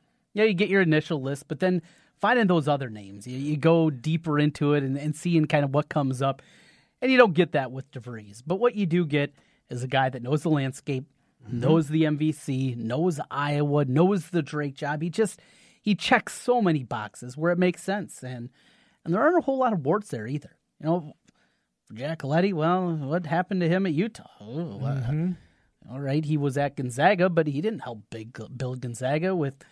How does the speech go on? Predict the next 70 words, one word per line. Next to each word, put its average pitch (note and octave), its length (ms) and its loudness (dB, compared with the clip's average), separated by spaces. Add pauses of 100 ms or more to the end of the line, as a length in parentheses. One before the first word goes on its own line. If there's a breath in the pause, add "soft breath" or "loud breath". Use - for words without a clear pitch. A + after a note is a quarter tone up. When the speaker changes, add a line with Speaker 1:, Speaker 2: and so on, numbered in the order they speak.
(200 soft breath)
Speaker 1:
Phelps, G#3 360 2
it E3 80 0
was, E3 420 -2
"Who E3 300 0
the C4 80 4
hell B3 180 4
is E3+ 60 -2
this C4+ 160 0
guy?" F#2+ 340 -10
<laughs> - 60 -6
I - 40 -2
mean, - 220 -6
that G3 80 -4
was - 300 -6
the F3 80 0
biggest G#3 360 0
thing. D3 300 -4
Speaker 2:
Yeah. A#2 100 -10 (180 loud breath)
Speaker 1:
This C#3+ 120 2
guy F3 180 8
from E3+ 200 2
Arizona G3 460 2
State, A3 440 -4
what, F3+ 240 -2 (320)
what, - 220 -10
you're D3 100 -2
bringing F#3 260 -2
him D#3+ 120 -2
to A2 80 -12
Drake? E3+ 320 -4
It C3+ 40 -4
didn't D#3+ 180 2
make E3 180 0
a - 20 0
lick D#3+ 220 -2
of B2 60 -8
Speaker 2:
Yeah, - 60 -10 (220)
Speaker 1:
sense. D3 60 -6
Speaker 2:
I - 180 -12
totally D3 300 -2
agree B2+ 220 -4
with A#2 140 -6
you. A2 140 -4 (140)
I C3+ 100 -8
thought C#3+ 200 -4
the A#2+ 80 -12
same C#3 260 -4
thing C3 200 -4
when A#2+ 120 -6
that B2+ 160 -8
was A#2 160 -6
the, A#2+ 280 -4
when B2 140 -6
that B2 160 -6
was A#2+ 200 -8
the B2 120 -10
decision A#2+ 520 -6
that A#2 120 -8
they A#2 120 -8
made. A#2+ 220 -8
Are A2+ 80 -10
you, A2 160 -12
I A2+ 40 -16
mean, G#2 180 -16
that's G#2 200 -14
the F#2+ 100 -14
best A#2 240 -10
you A#2+ 40 -14
could F#2+ 120 -12
do? D#3 320 -6